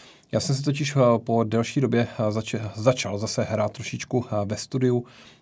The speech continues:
eh, se svícením, se zvukem a tak dále. Určitě jste postřehli, eh, že už tady nemám rameno, nemám tady už, eh, ten mikrofon Shure, ten je přesunutý na druhou stranu na nějaký podcasty, eh, na streamy třeba.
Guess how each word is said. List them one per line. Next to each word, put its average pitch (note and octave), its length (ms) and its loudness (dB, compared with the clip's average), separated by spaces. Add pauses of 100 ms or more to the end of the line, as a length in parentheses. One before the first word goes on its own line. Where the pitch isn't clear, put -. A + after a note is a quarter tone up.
eh, G#2 200 2
se - 140 -2
svícením, A#2 840 0
se A2 180 -2
zvukem A#2 360 0
a A2+ 40 2
tak A2+ 180 -2
dále. F#2 320 -2 (380)
Určitě C#3 420 0
jste D3 160 0
postřehli, C3+ 640 0 (100)
eh, A2 160 0
že A#2+ 100 -2
už A#2 100 -4
tady - 180 0
nemám B2 400 2 (120)
rameno, C3+ 520 4 (100)
nemám G#2+ 240 0
tady A2 180 0
už, G#2+ 220 -4
eh, G#2+ 40 2 (120)
ten A2 180 0
mikrofon A2 380 -4
Shure, B2+ 280 0
ten G#2 160 -4
je G2+ 60 -6
přesunutý G#2 600 -4 (480)
na G#2 220 0
druhou A2 260 0
stranu G#2+ 360 -2
na G#2+ 60 0
nějaký G#2+ 280 -2
podcasty, - 720 -2
eh, F#2 320 -4
na G2 120 -6
streamy C3+ 440 0
třeba. D#3+ 360 2